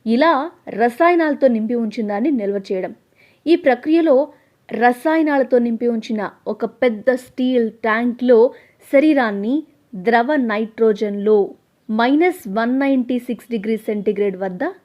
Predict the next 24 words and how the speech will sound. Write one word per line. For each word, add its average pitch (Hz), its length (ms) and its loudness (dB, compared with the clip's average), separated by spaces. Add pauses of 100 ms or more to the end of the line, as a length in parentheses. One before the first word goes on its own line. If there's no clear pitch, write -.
(200)
ఉంచుతారు. 214 520 -8 (520)
చాలా 277 360 0
తక్కువ 294 420 -2
ఉష్ణోగ్రత 220 520 -4
దగ్గర 196 320 -4 (640)
దీన్ని 254 260 2
ఉంచుతారు. 196 480 -6 (320)
ఇలా 247 240 2
ఉంచడం 240 420 -4
వల్ల 190 200 -2 (480)
శరీరం 320 380 4
దెబ్బతినకుండా 233 760 -2
ఉంటుంది. 196 400 -4 (440)
కొన్ని 349 200 2
సందర్భాల్లో 220 640 -2
అయితే 196 240 -2 (400)
మొత్తం 240 460 -2
శరీరాన్ని 226 560 -2
కాకుండా 214 540 -4 (580)
కేవలం 320 480 2 (380)
మెదడును 220 600 0
మాత్రమే 214 640 -4
నిల్వ 202 280 -4
చేయడం 214 380 -2